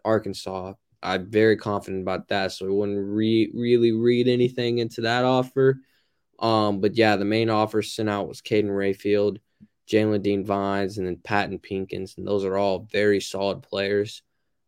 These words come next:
Um, and then they offered twenty twenty-five six-four shooting guard Jalen Holland from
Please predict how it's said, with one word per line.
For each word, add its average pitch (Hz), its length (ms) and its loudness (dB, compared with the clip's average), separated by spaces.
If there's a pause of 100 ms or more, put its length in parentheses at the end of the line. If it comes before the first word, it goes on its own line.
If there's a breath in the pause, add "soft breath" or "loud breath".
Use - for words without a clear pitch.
Um, 101 220 0
and 113 80 2
then 175 140 6
they 180 140 6
offered 143 340 4
twenty 123 220 -2
twenty-five 107 560 -2
six-four 104 420 -4
shooting 104 300 -4
guard 101 260 -2
Jalen 104 340 0
Holland 95 340 -6
from 92 220 -12